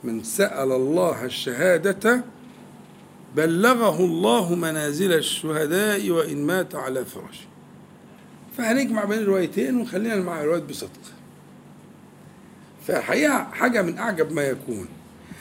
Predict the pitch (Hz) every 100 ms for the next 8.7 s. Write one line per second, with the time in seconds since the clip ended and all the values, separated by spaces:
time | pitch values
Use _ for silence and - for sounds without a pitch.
0 | - - - - 262 156 165 156 160 202
1 | 285 330 262 185 165 - 165 277 311 -
2 | - 220 254 160 147 139 254 233 214 208
3 | - - - - 143 147 147 147 175 165
4 | 240 240 185 175 165 156 226 196 - 156
5 | 151 - 180 196 196 151 147 151 139 180
6 | 175 123 - - - - - - - -
7 | - - 147 202 196 170 247 226 165 143
8 | 123 120 - 147 143 123 -